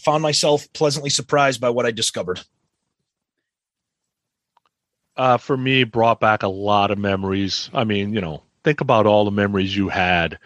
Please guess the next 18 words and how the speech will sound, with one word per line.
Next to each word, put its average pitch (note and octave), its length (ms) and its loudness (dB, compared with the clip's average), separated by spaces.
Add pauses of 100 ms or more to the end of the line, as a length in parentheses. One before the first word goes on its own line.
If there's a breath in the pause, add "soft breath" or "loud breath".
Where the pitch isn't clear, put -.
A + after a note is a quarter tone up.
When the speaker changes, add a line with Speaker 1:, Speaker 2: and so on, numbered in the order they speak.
(440 soft breath)
Speaker 2:
at G#2+ 180 0
nineteen, G2+ 640 0
twenty, F#2 360 -2
twenty-one F2+ 520 -2
years E2+ 240 0
old. D#2+ 340 -4 (260)
Like, F#2+ 220 0
th-, A2 260 -6
th-, - 220 -12
I A2 140 2
was G#2+ 180 0
having G#2 380 0
those G2 260 0
kind A2 180 -2
of G#2 60 0
memories G#2 360 2
pop G2+ 400 -2
in. G#2+ 280 0